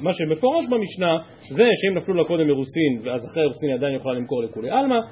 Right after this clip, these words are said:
אם נפלו לה אחרי נישואין, ודאי שלא יכולה למכור, וגם זה לכולי עלמא. מסיים את המשנה ואומרת, רבי שמעון חולק בין נכסים לנכסים, נכסים הידועים לבעל לא תמכור,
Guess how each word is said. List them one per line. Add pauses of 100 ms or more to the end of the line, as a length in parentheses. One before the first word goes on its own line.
(180)
אם
נפלו
לה
אחרי
נישואין,
ודאי
שלא
יכולה
למכור, (240)
וגם
זה (120)
לכולי
עלמא.
מסיים
את
המשנה
ואומרת,
רבי
שמעון
חולק (360)
בין
נכסים
לנכסים, (280)
נכסים
הידועים
לבעל (320)
לא
תמכור,